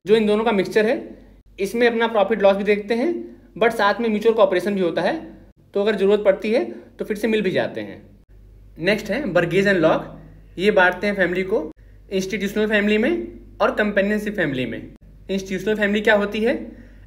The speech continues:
ऐसी family जिसके members का बिहेवियर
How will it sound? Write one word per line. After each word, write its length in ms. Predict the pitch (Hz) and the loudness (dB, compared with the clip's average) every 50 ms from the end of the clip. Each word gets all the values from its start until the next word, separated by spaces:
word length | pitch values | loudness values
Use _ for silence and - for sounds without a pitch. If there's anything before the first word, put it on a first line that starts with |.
| - - 170 | -8 -4 -2
ऐसी 220 | 175 175 214 214 | -2 -2 -2 -2
family 380 | 208 220 202 202 208 214 247 302 320 311 - - - - - - - - - - | 0 2 2 2 2 0 -2 -4 -4 -6 -10 -14 -18 -20 -20 -20 -20 -20 -12 -10
जिसके 260 | 165 170 - 233 226 | -10 -4 -2 0 2
members 360 | 214 202 202 202 220 214 - | 2 2 4 2 2 2 4
का 100 | 226 208 | 4 4
बिहेवियर 640 | 190 196 185 185 175 175 196 208 240 320 - - | 4 2 2 0 0 2 2 2 2 2 0 -4